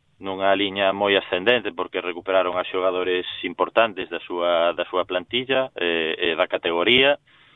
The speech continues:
En-, entón, realmente miras o,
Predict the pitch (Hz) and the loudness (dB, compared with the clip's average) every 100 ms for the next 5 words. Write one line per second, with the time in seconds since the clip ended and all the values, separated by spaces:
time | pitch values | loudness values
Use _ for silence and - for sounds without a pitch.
0 | _ _ - 87 85 87 90 87 98 95 | _ _ -6 -4 -4 -6 -8 -2 2 2
1 | 95 95 - - - - _ _ _ 107 | 0 -4 -12 -18 -20 -20 _ _ _ 2
2 | 92 98 85 98 98 92 92 95 95 95 | 2 0 0 0 4 4 2 2 2 2
3 | - | 2